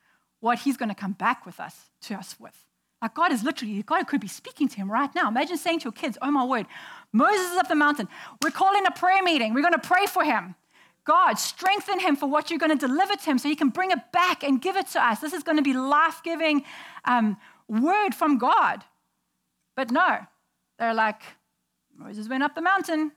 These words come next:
He's taking his sweet time. Is God even real? Nope. Ladies,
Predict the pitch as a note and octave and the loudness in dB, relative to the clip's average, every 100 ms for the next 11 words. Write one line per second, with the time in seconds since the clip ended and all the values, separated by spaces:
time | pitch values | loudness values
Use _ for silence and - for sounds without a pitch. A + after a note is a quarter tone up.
0 | - G3 - G3 A#3 A#3 C4+ - D4 - | -14 -14 -10 -8 -4 -2 -2 -4 -8 -2
1 | E4 D#4+ D4+ D4 _ _ _ _ _ - | 0 2 0 -2 _ _ _ _ _ -12
2 | F#3 - F3+ A#3 C4 D4 E4 D4 C#4 _ | -12 -6 -6 -4 -2 -2 -2 -4 -6 _
3 | _ _ _ - G#3 C#4+ _ - _ _ | _ _ _ -14 -12 -12 _ -20 _ _
4 | _ _ _ _ - C4 G4+ F4 A3 - | _ _ _ _ -4 0 2 2 -2 -8
5 | - - | -18 -20